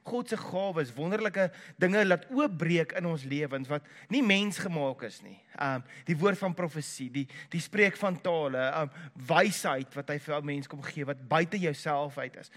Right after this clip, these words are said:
Dit is 'n bietjie daarop gefokus, en as jy dit gemis het, wil ek jou regtig aanmoedig om bietjie daarna te ka-, gaan kyk. Maar vandag gaan ek verder met jou gesels oor die toerustingsgawes en die genadegawes, soos ons dit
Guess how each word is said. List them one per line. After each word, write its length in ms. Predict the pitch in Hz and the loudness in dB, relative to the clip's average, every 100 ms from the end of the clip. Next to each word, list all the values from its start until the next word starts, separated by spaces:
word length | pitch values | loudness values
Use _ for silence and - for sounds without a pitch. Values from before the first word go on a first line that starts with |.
| - | -20
Dit 100 | - | -20
is 80 | - | -14
'n 40 | 147 | -8
bietjie 200 | 165 180 | -2 2
daarop 220 | 170 - | 2 2
gefokus, 400 | 165 190 165 185 | -4 -8 -8 -4
en 80 | 180 | -4
as 120 | 165 | -2
jy 80 | 180 | -4
dit 140 | 185 | -4
gemis 280 | 190 190 185 | -6 -4 -4
het, 120 | 180 - - - - - | -6 -10 -20 -20 -16 -6
wil 100 | 143 | 0
ek 80 | |
jou 100 | 156 | 4
regtig 280 | 151 139 160 | 6 4 2
aanmoedig 420 | 151 151 147 147 | -4 -4 -2 -2
om 80 | 143 | -4
bietjie 200 | 135 139 | -8 -4
daarna 260 | 131 131 139 | -4 -2 -4
te 80 | 143 | -6
ka-, 220 | 131 - | -10 -10
gaan 240 | - 139 131 | -10 -10 -4
kyk. 280 | 131 113 | -2 -2
Maar 100 | 147 | -4
vandag 320 | 170 190 233 277 | 2 6 6 4
gaan 140 | 269 | -2
ek 160 | 202 - | -4 -2
verder 280 | 196 185 | 0 0
met 120 | 185 180 | 0 0
jou 100 | 160 | -2
gesels 520 | 160 139 120 120 - - - - - | -4 -4 -4 -4 -10 -20 -20 -20 -8
oor 120 | - 175 | 0 0
die 120 | 170 - | 0 0
toerustingsgawes 920 | 302 302 - 240 185 165 151 156 160 | 2 4 2 -2 -6 -2 -2 -2 -2
en 100 | 175 | -2
die 100 | 151 | 0
genadegawes, 1000 | 170 156 147 151 180 202 - 143 127 127 | -2 -2 0 2 0 0 -2 -2 -2 -6
soos 340 | 135 139 127 | -8 -8 -8
ons 140 | 135 - | -12 -6
dit 160 | 135 | -6